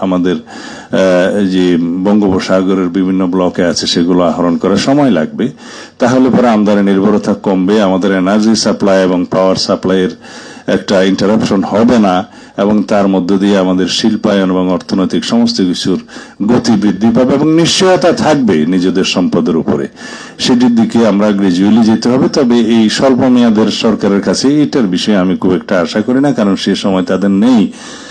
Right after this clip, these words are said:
যেহেতু সাইফুল ভাই যে জিজ্ঞেস করেছিলেন যে তাদের দায় মুক্তির বিষয়ে লন্ডনে কোনো আলোচনা হয়েছে কিনা, না,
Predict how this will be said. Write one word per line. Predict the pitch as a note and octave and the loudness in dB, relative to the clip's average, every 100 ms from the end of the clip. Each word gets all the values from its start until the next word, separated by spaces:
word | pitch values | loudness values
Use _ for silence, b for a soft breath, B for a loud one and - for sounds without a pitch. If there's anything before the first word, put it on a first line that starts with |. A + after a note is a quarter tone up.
| B B | B B
যেহেতু | G2+ B2+ A#2+ B2+ | 0 0 0 0
সাইফুল | C#3+ C3 A#2+ | 2 2 2
ভাই | A2+ B2 B2 A2+ | 2 2 4 2
যে | G#2+ | 2
জিজ্ঞেস | G#2+ A2 A#2+ - | 2 2 2 0
করেছিলেন | A#2 A2+ A#2 A2 | 0 2 2 2
যে | A2 | 2
তাদের | A2 G2+ G#2+ G2+ | 0 0 -2 0
দায় | A#2+ B2 | 2 4
মুক্তির | A#2+ G#2+ - G2+ | 4 2 0 0
বিষয়ে | F#2+ - A#2+ | 0 2 2
লন্ডনে | A2+ G#2+ A2 A2 A2+ | 2 2 2 2 2
কোনো | A2+ A2+ | 2 2
আলোচনা | G2+ G2 A2 F#2 | 2 2 0 0
হয়েছে | G2+ G#2+ - F#2 | 2 0 0 -4
কিনা, | - E2+ - - B B B B B B B B - - - - - - - B2 | -4 -8 -10 -18 B B B B B B B B -20 -20 -20 -16 -12 -10 -2 2
না, | B2+ G2 | 4 2